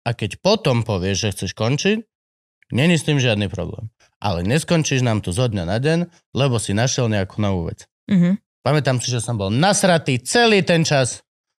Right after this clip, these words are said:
Speaker 1: pokiaľ som <laughs> neurobil ten pás. A musím chodiť na zasrané blbé karate a mám o toľko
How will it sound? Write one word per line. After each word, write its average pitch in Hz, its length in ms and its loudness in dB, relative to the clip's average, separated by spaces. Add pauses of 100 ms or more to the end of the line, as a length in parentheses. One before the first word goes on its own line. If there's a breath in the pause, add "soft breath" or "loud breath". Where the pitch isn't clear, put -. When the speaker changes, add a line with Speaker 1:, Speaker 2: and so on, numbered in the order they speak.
(120)
Speaker 1:
pokiaľ 160 380 0
som 135 240 0
<laughs> - 0 -
neurobil 175 580 4
ten 165 220 2
pás. 131 320 2 (340 loud breath)
A - 100 -6
musím 143 340 0
chodiť 127 320 0
na 117 100 0
zasrané 135 400 -2
blbé 151 340 0
karate 202 420 2
a 151 100 4
mám 147 140 2
o 180 100 0
toľko 185 280 0